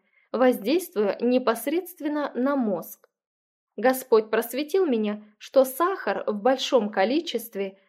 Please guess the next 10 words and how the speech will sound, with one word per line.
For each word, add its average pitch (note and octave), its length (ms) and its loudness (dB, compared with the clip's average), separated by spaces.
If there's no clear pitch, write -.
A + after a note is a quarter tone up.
гораздо B3+ 800 0
вреднее A3+ 680 2
мяса. F#3 560 -6
К - 60 -2
изменениям E4 640 0
в - 80 -14
питании E4 460 -2
надо D#4 280 0
подходить C#4 540 0
осторожно, A3+ 920 -4